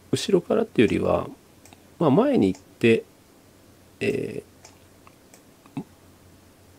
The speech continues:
難関が別線とはいえ、れ-、六社連携みたいな形で、えー、行くことも、まあ、全然オー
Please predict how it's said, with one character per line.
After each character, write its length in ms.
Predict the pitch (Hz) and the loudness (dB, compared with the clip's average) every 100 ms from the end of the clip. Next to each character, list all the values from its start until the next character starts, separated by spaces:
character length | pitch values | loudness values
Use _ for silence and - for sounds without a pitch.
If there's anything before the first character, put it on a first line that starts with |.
| _ - _ _ - | _ -20 _ _ -6
難 200 | 151 160 | 0 0
関 280 | 156 160 151 | 2 4 6
が 120 | 151 | 6
別 200 | 127 131 | 6 4
線 260 | - 156 151 | 6 0 0
と 100 | 170 | 2
は 80 | 123 | 4
い 80 | |
え、 60 | 90 | 4
れ-、 200 | 90 104 - - | 2 0 -2 -10
六 180 | 120 - | -8 -6
社 200 | - 139 | 0 2
連 220 | 95 95 | 4 0
携 260 | 92 - 104 | -2 -2 0
み 80 | 104 | 0
た 100 | 98 | 0
い 40 | |
な 80 | 82 | -4
形 420 | - - 101 - | -8 -10 -10 -8
で、 280 | 104 127 135 - - | 2 2 2 -4 -4
え 720 | 98 92 - - - - - - - - | -2 -2 -4 -8 -10 -12 -12 -16 -20 -14
ー、 60 | - | -14
行 40 | |
く 60 | - | -14
こ 120 | - | -8
と 140 | 139 165 | -2 0
も、 260 | 190 139 | 2 2
ま 120 | 107 104 | 0 -4
あ、 40 | |
全 200 | 107 113 | -2 -2
然 200 | 113 107 | 0 -2
オ 120 | |
ー 40 | 240 | -4